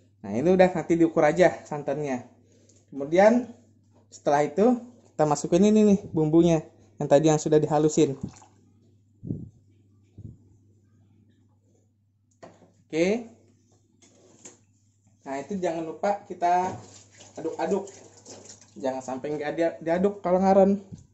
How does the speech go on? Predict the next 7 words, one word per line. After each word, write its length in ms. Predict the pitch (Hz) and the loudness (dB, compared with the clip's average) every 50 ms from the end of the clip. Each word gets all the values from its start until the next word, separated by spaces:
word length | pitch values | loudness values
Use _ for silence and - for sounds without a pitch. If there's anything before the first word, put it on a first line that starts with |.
| _ _ _ - - - - - _ _ _ _ 117 | _ _ _ -20 -20 -20 -20 -20 _ _ _ _ -14
Nah, 320 | 113 107 104 - - - - - - - | -12 -12 -12 -12 -14 -16 -18 -18 -18 -14
begini. 560 | 139 135 123 127 131 151 175 226 226 226 - - - _ _ _ - - - - - _ _ _ _ - - - _ _ - _ _ _ _ _ | -10 -8 -6 -4 -2 0 0 0 -2 -4 -8 -14 -18 _ _ _ -18 -18 -18 -20 -20 _ _ _ _ -20 -20 -20 _ _ -20 _ _ _ _ _
Jadi 160 | - 123 139 147 | -10 -8 -6 -4
santannya 480 | - 160 151 135 143 139 160 165 165 | -4 -4 -2 0 0 2 2 0 0
tuh 240 | 170 - 196 196 196 | 2 2 2 2 2
kuning 320 | - 175 170 175 185 170 | 0 2 2 4 2 2
ya. 180 | 143 131 131 | 2 0 0